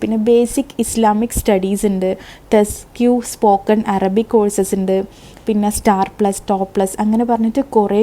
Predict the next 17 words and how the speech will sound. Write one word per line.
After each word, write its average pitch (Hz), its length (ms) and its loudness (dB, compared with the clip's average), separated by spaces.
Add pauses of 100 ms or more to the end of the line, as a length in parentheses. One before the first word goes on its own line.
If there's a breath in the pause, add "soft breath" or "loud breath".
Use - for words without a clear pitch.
(140)
കോഴ്സസ് 190 420 0
ഉണ്ട് 185 140 -4 (180)
തസ്ക്യൂ 202 420 0
മദ്രസ. 190 340 -4 (520 loud breath)
അങ്ങനെ 190 260 -4 (260 loud breath)
അപ്പോൾ 220 220 -2
കുട്ടികൾക്കാണെങ്കിൽ 247 760 2
അങ്ങനെ, 208 320 -2
അല്ലെങ്കിൽ 208 360 0
വലിയ 226 320 2
ആൾക്ക് 214 240 -2 (100)
ഖുർആൻ 202 320 0 (120)
ഓതാനൊന്നും 202 540 -2
മര്യാദയ്ക്ക് 196 480 -4
അറിയില്ല, 202 280 -2 (160)
അല്ലെങ്കിൽ 202 340 -6
ഇസ്ലാമികപരമായിട്ടുള്ള 202 1080 -4